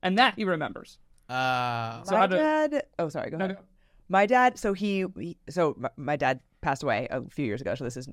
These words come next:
Speaker 3: uh, no longer relevant to my life, but, <laughs> but he, he used to, he was very important to him to always have one gift that he,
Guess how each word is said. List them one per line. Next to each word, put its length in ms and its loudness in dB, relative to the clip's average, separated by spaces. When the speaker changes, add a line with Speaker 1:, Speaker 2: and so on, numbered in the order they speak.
Speaker 3:
uh, 240 -8
no 180 4
longer 220 2
relevant 300 0
to 60 -10
my 100 -2
life, 320 0
but, 480 8
<laughs> 580 0
but 320 6
he, 220 0
he 200 0
used 340 -2
to, 100 2
he 160 2
was 140 0
very 180 2
important 380 -2
to 40 -2
him 240 -2
to 100 -4
always 360 -2
have 160 -4
one 380 -4
gift 300 -4
that 100 -6
he, 100 -20